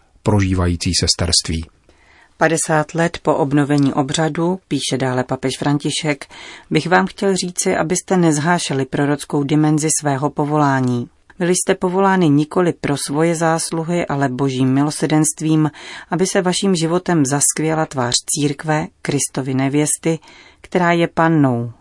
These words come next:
Speaker 2: neboť i když je tvořena hříšníky, opatruje celistvost víry a dává zrod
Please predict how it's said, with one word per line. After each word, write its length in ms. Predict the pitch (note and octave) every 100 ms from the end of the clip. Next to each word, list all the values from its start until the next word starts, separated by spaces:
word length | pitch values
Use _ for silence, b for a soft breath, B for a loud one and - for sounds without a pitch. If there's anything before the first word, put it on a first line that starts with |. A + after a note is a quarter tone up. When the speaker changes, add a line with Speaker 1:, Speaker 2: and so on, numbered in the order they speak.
| -
Speaker 2:
neboť 360 | D3 B2+ C3 -
i 80 | C#3
když 180 | C3+ C#3+ D3
je 60 |
tvořena 400 | C3+ C#3+ C#3+ B2
hříšníky, 760 | B2 C#3+ C#3+ - D#3+ D3 D#3+ D3+ B B B
opatruje 580 | - D#3+ F#3 - F#3+ F3
celistvost 720 | - D#3+ D#3+ F3 - D3 -
víry 520 | D3 D3 D#3 D#3+ F3 -
a 100 | -
dává 460 | C#3+ C#3+ C#3 C3+ C3
zrod 360 | B2 C#3+ F3